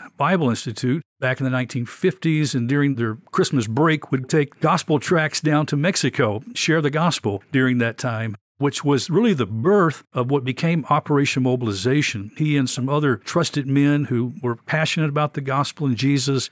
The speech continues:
came alongside him, and the ministry grew through literature distribution for Send the Light. There was also a couple of ships, the Doulos and Logos, that traveled around the world.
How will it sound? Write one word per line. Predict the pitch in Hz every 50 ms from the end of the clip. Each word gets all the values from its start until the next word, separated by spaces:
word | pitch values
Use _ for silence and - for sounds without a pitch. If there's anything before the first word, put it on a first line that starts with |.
| _ -
came | - 135 131 135
alongside | 131 123 127 123 - - - 147 143 151 151 131
him, | 127 151 143 139 139 143 127 - _ _ _ -
and | 147 127
the | 120
ministry | 127 147 170 180 - - - 113
grew | 101 101 104 110 127 143 151 151 160 156 - _ -
through | - 143 120 120 117 113 113 - -
literature | 120 131 165 175 180 143 - 175 160 147
distribution | 127 127 151 - - - 135 139 143 143 135 - 160 147 135
for | - 135 107 104
Send | - - - 160 156 156
the | 139 127
Light. | 127 123 131 139 143 139 - - - _ _ _ -
There | - 127 131 131
was | 123 113 107 -
also | 139 127 160 170 - - 147 139 127 127
a | 123 113
couple | - 151 139 - 131
of | 107 -
ships, | - - - - 160 175 - -
the | - - 117
Doulos | 107 110 127 135 143 143 139 147 - -
and | 120 104 107
Logos, | 117 127 147 151 156 160 180 175 - - - - -
that | 135 127 123 -
traveled | - - - 135 135 139 143 143 123
around | 117 120 117 120 113
the | 107
world. | 104 113 120 123 139 156 170 185 196